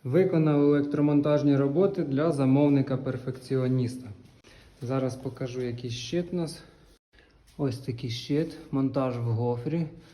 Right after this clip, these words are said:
з розподільчими коробками. Зробили розмітку по стелі та насверлили всі кріплення. Так як монтажний пістолет не зміг впоратися з даним бетоном,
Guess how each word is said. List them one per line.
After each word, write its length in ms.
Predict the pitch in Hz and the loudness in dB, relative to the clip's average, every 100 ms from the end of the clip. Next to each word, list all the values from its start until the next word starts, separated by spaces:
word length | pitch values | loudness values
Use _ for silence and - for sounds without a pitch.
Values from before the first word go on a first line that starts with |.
| - | -14
з 80 | 131 | -8
розподільчими 880 | 131 139 - 135 131 143 - 131 123 | -6 -6 -4 -2 0 -2 0 -2 -2
коробками. 760 | 123 123 117 117 - 147 165 151 - - - - | -2 -2 -2 -4 -6 -4 -4 -6 -12 -20 -20 -8
Зробили 640 | 143 131 160 160 151 127 120 | -2 2 4 6 6 6 6
розмітку 540 | 131 120 120 - - | 4 4 2 0 -6
по 160 | - 117 | -4 -4
стелі 500 | - 151 175 185 165 - | -2 0 2 2 0 0
та 160 | 127 | 0
насверлили 760 | 156 127 - 117 110 120 135 123 | 2 2 0 -2 0 2 2 0
всі 240 | - 117 | -2 -6
кріплення. 680 | - 110 104 120 104 104 98 - | -4 -4 -2 -2 -2 -2 -4 -4
Так 260 | 151 143 131 | -2 0 0
як 160 | 120 | -2
монтажний 560 | 131 131 131 123 120 113 | 0 2 2 2 2 0
пістолет 680 | 117 113 - 127 117 107 - - _ | -4 -6 -2 0 0 -2 -8 -20 _
не 280 | 127 131 120 | 2 4 4
зміг 320 | 120 120 110 | 4 2 0
впоратися 640 | - 123 117 110 117 113 | -4 -2 -2 -2 -4 -6
з 80 | 110 | -6
даним 460 | 110 120 113 107 107 | -2 0 0 0 -2
бетоном, 560 | 110 127 160 175 170 | -2 0 2 4 2